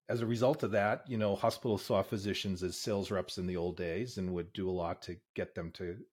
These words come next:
to come to their facilities and practice because they drew in, you know, they drew, drew in the patients.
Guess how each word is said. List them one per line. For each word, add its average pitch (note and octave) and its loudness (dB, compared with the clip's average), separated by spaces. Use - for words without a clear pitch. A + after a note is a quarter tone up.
to E2+ -8
come F#2+ -6
to F2+ -8
their E2+ -4
facilities G2 -4
and F2 -8
practice E2 -6
because F2 -10
they E2+ -8
drew F2 -6
in, E2 -10
you F#2 -12
know, E2 -12
they E2 -10
drew, E2 -10
drew F2+ -10
in E2+ -8
the D#2 -10
patients. - -10